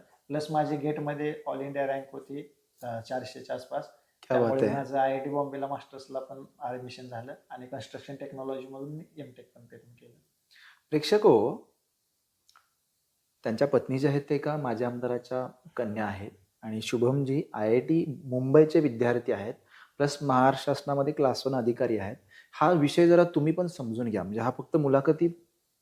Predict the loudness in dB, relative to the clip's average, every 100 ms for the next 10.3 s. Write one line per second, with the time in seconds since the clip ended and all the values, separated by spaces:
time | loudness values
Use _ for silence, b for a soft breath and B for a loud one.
0 | _ -2 4 4 6 6 6 2 -2 -10
1 | -10 -6 -2 -2 2 2 2 0 -4 -6
2 | -2 0 2 2 -2 -4 -14 -14 -20 b
3 | b _ -4 -2 2 6 8 8 10 10
4 | 10 8 4 0 4 4 4 -2 -2 -6
5 | -8 -20 _ _ -10 -8 4 4 6 8
6 | 10 10 12 12 10 8 8 6 2 -4
7 | -4 -4 -4 _ -10 -10 2 6 6 b
8 | b _ 8 10 12 12 12 12 12 12
9 | 8 6 6 8 6 6 0 -2 -2 -4
10 | -4 -2